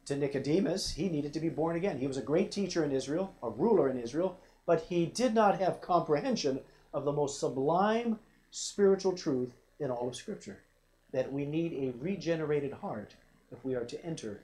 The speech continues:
the kingdom of God. And he was to seek that out. That's the, what Jesus was putting on him.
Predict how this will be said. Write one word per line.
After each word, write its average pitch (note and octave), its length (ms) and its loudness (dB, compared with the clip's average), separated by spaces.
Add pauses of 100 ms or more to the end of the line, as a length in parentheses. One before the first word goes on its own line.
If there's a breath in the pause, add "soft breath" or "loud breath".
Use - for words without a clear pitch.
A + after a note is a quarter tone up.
(280)
the B2 80 -14
kingdom A2 420 -8
of G#2 100 -14
God. D#3 260 -10 (580)
And C3+ 120 -6
he F#3+ 160 -2
was D3 200 -2
to A#2 120 -10
seek - 460 -6 (100)
that D#3+ 380 -4
out. G2+ 260 -10 (840)
That's F#3 300 2
the, - 220 -2 (680)
what - 340 -6
Jesus E3+ 560 0
was C3 140 -4
putting F#3 560 -2
on C#3 260 -4
him. A2 260 -10